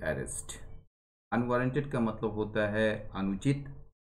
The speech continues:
और arrest का तो जानते ही हैं, गिरफ्तारी। तो देखते हैं आगे क्या है। The casual resort by the police to the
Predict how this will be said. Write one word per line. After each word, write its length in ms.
और 120
arrest 380
का 100
तो 140
जानते 360
ही 200
हैं, 160
गिरफ्तारी। 460
तो 800
देखते 280
हैं 80
आगे 180
क्या 180
है। 140
The 80
casual 520
resort 760
by 100
the 120
police 400
to 100
the 140